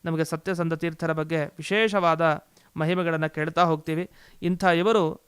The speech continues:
ಪುಣ್ಯವಾದ ಮಹಿಷಿ ಕ್ಷೇತ್ರದಲ್ಲಿ ಕೊನೆಗೆ ತಾವು ಇರ್ತಾರೆ. ಅದು ಕೂಡ ಅಲ್ಲೂ ಘಟನೆ ಏನಂದ್ರೆ, ತಾವು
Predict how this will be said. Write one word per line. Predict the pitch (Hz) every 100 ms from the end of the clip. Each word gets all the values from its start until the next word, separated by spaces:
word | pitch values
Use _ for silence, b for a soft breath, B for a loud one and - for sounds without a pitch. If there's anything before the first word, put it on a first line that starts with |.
| _ _ -
ಪುಣ್ಯವಾದ | 175 202 226 233 185 180 175 - _ _ _
ಮಹಿಷಿ | 160 175 190 208
ಕ್ಷೇತ್ರದಲ್ಲಿ | - 175 160 160 185
ಕೊನೆಗೆ | 175 156 175 185 156
ತಾವು | - 160 160 156
ಇರ್ತಾರೆ. | 151 147 160 151 _ _ b b -
ಅದು | 160 196
ಕೂಡ | 208
ಅಲ್ಲೂ | 202 170 214 190 180 - 175
ಘಟನೆ | 165 208 202 165 - _ _
ಏನಂದ್ರೆ, | 175 180 202 190 175 - b b b _
ತಾವು | 196 202 196 185